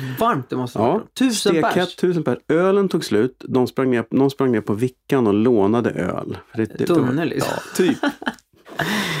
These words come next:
Speaker 2: Och, och, ja, det var så mycket folk. Och klockan vid elva-draget var det helt packat.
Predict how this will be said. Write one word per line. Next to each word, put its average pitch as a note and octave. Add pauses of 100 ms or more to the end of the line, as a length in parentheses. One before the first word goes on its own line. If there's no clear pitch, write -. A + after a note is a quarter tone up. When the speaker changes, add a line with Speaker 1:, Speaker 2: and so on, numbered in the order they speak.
(260)
Speaker 2:
Och, C#3
och, C#3+
ja, C#3+
det D3+
var E3+
så D#3+
mycket C#3+
folk. A2 (140)
Och C3+ (300)
klockan D3+ (420)
vid -
elva-draget D#3+
var A2+
det G#2+
helt F#2+
packat. F#2+